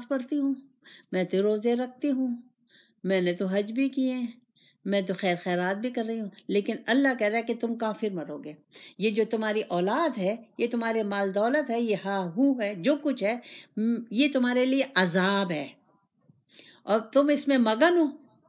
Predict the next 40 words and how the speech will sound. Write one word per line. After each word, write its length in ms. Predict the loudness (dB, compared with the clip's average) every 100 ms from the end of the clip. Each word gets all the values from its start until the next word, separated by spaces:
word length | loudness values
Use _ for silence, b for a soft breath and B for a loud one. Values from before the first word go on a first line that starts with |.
| B B B
اور 120 | 0 4
میں 160 | 6 6
تمہیں 220 | 4 4
مگن 500 | 4 2 4 4 4
رہنے 420 | 2 4 6 6
دینا 300 | 6 2 0
چاہتا 320 | 0 -4 -2
ہوں 100 | -2
کہ 120 | 0 0
تم 180 | 0 -2
چاہتے 380 | 2 2 4 2
نہیں 240 | 4 4
ہو 100 | 2 -2 B B B
تو 100 | 2
میں 200 | 4 4
بھی 120 | 2
چاہتا 280 | 2 0 2
ہوں، 80 | 2
میں 100 | 2
نے 100 | 2
بھی 120 | 2
تمہیں 240 | 2 2 2
چھوڑ 300 | 4 4 4
دیا 160 | 2
اسی 360 | 2 0 -2 0
اس 200 | 0 -2
میں، 160 | -6 -6 -12 -20 B B B -20 -4
تاکہ 380 | 0 0 2 0 0
تم، 220 | -4 -4
تم 220 | 0 0 2
جب 220 | 2 2
مرو 320 | 4 4 4 2
تو 80 | -2
کافر 420 | -2 -2 0 -2
مرو۔ 220 | -4 -8 -16 -20 _ _ _ _ -20 -20 -20 -20 -20 -20 -20 -20 -20 -20 -20 -20 -20 -8
اب 120 | -4
مجھے 220 | -4 -2 -2
بتا 300 | 0 0 -2
دیں 120 | -2 -4 -8 -18 -6
کہاں، 380 | -4 0 -2